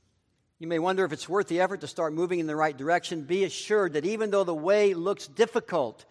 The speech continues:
God will supply each step of the way. Whether it's a Ruth, whether it's a prospect of barley harvest, arise and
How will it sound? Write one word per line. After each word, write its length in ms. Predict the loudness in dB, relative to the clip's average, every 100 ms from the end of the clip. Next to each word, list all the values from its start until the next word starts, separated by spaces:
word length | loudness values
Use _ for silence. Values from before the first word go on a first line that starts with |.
| _ _
God 260 | -6 -6 -6
will 160 | -12
supply 500 | -14 -18 -18 -16 -16 -20 _ _ _ _ _ _ _ _ _ _ _ _ _ _
each 100 | -20
step 400 | -20 -12 -10 -10 _ _ _ -20
of 140 | -18
the 80 | -14
way. 340 | -14 -14 -16 _ _ _ _ _
Whether 340 | -6 -6 -4 -6
it's 120 | -6
a 60 | -6
Ruth, 540 | 0 0 0 -10 -14
whether 280 | -8 -6 -6
it's 160 | -8
a 40 | -10
prospect 500 | -4 -4 -4 -10 -10
of 80 | -4
barley 300 | 0 0 -2
harvest, 640 | -2 -2 -2 -6 -12 -16 _ _ -8
arise 880 | -4 4 8 8 8 4 -2 -6 -10 _
and 300 | -2 -2 -2